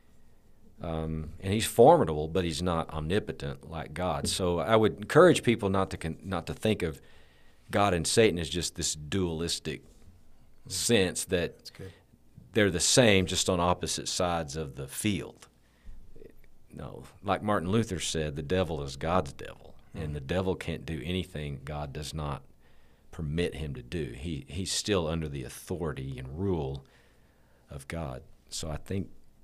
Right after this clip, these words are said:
Speaker 1: we would be wise to realize we have an enemy, and he wants to destroy us. He wants to destroy you, your families, the church.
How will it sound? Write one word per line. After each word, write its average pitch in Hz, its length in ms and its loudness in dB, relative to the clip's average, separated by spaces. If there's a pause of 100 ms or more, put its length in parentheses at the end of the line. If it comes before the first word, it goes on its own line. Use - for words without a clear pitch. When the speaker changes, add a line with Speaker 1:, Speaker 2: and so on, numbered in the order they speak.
(180)
Speaker 1:
we 95 140 -4
would 87 160 -2
be 78 100 -4
wise 78 380 -6
to - 120 -12
realize 78 380 -6
we 80 120 -4
have 85 180 0
an 78 100 -4
enemy, 76 400 -2
and 73 80 -8
he 85 100 -6
wants 87 280 -6
to 73 60 -12
destroy 76 540 -6
us. - 320 -10 (100)
He 95 100 -12
wants 90 160 -6
to 98 60 -8
destroy 95 320 0
you, 95 260 0
your 101 180 -2
families, 98 580 -6
the 69 80 -8
church. - 720 -6